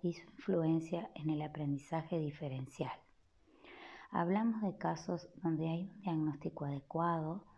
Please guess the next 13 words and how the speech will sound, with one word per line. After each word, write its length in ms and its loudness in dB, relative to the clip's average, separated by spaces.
pero 220 0
tal 240 2
vez 260 2
nos 220 0
encontremos 920 0
ante 260 0
dificultades 680 -2
que 160 -4
aún 220 -2
no 140 0
están 340 0
siendo 280 2
evaluadas 640 -2